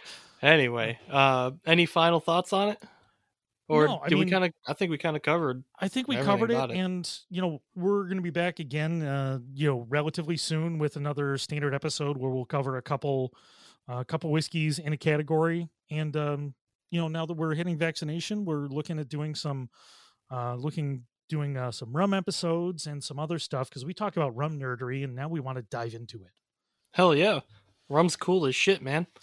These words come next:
Speaker 2: Super excited about that. We're, we're, we don't discriminate just on whiskey. We love everything, so we wanna dive in.
Speaker 1: Yeah, it's in good spirits, not in good whiskey.
Speaker 2: Yeah, exactly. So,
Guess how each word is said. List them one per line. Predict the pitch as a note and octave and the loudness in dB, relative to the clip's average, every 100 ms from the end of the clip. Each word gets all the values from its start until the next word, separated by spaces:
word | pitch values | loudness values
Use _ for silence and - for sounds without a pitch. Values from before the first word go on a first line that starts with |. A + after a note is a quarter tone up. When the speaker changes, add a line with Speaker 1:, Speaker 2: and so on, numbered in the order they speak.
| _ | _
Speaker 2:
Super | - - F#3 E3+ E3 | -8 0 2 4 0
excited | - D#3+ B2+ | 2 2 2
about | A#2+ A#2+ A2 | -2 -4 -4
that. | - G#2 | -6 -4
We're, | A2+ F#3+ | 2 4
we're, | F3+ F3 B3 | 4 2 0
we | E3+ F#3+ | 0 0
don't | A#3 B3+ G#3+ | 2 0 -2
discriminate | F#3 - G#3 F#3 D3 C#3 | -6 -2 -2 0 -2 -4
just | D3+ - | -6 -6
on | C#3+ C3 | -6 -6
whiskey. | A#2+ - G#2+ | -8 -10 -8
We | C#3 | -4
love | E3 D#3 E3+ E3+ D#3+ C3 - - | -4 -2 2 4 4 0 -4 -6
everything, | C#3 A#2 G#2 G#2 G#2 | -4 -4 -10 -14 -8
so | - | -4
we | C#3 | -2
wanna | E3 E3 C#3+ | 0 0 0
dive | C3 A2+ | -2 -4
in. | G#2+ F2+ _ _ _ - | -8 -18 _ _ _ 2
Speaker 1:
Yeah, | E3 | 4
it's | C#3 - | 4 0
in | E3 D#3 | 2 4
good | D3+ | 2
spirits, | - - C#3+ B2 - | 0 0 2 2 0
not | B2 B2 | -2 0
in | C3 | 0
good | B2 A#2 | -2 -4
whiskey. | B2 C3 - B2 - _ _ | -4 -6 -8 -14 -16 _ _
Speaker 2:
Yeah, | D#3 C#3+ | -6 -6
exactly. | A2 - E3 - G#2+ F#2 _ _ _ _ | -6 -6 -4 -6 -10 -16 _ _ _ _
So, | - A3+ E3 B2+ | 2 6 6 2